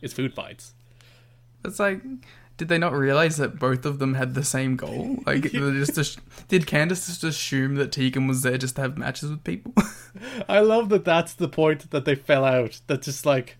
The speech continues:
Speaker 1: "Wait a minute. You're going to be champion?"
Speaker 2: I like the subtle babyfaceness of, like, having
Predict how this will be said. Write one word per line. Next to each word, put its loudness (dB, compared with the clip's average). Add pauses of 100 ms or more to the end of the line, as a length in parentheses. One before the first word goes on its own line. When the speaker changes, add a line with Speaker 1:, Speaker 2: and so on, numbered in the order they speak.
Speaker 1:
"Wait 2
a -2
minute. -6 (400)
You're 4
going 6
to 2
be 2
champion?" 2 (920)
Speaker 2:
I -2
like 0
the 0
subtle 4
babyfaceness 0
of, -2
like, -2
having -2